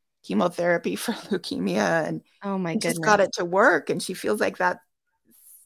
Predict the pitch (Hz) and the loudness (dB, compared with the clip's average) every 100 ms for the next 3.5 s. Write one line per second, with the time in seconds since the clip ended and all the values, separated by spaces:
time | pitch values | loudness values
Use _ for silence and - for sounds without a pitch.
0 | _ - 185 285 - 180 151 143 175 160 | _ -4 2 2 2 -2 0 -2 -4 -2
1 | 185 185 185 247 - 208 196 196 214 _ | -2 2 4 4 2 0 2 0 -4 _
2 | _ _ _ _ _ - - 220 - 190 | _ _ _ _ _ -20 -14 -4 2 2
3 | 196 170 160 170 | 2 0 0 -6